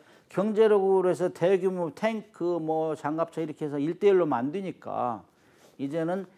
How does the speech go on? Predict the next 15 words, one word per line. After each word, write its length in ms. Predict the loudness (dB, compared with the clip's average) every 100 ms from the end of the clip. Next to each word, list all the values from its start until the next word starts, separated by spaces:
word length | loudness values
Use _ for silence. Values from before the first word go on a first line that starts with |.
| _ _
핵, 360 | 2 2 2 -6 _ _ _ _ _ _
미사일, 640 | -8 0 4 6 6 4
잠수함 560 | 0 -6 -4 -4 -6 -6 -14 _ _ _
이 160 | -8 -6
세 420 | -4 -2 0 4
가지를 680 | 6 6 4 -2 0 -2 -2
비대칭으로 600 | 2 4 2 0 -4 -4
개발했어요. 540 | -4 -4 -6 -12 -18 -18 _ _ _ _
그래서 300 | -14 -8 -8 -6
굉장히 920 | -4 -2 -2 -4 -8 -8 -6 -8 -12 _ _
개발을 460 | -8 -2 0 2 0
서둘렀어요. 680 | -4 -8 -4 -4 -6 -10 -10
그래서 320 | -10 -4 -2
어느 160 | -2 -2
정도 640 | -4 -4 -6 -4 -4 -4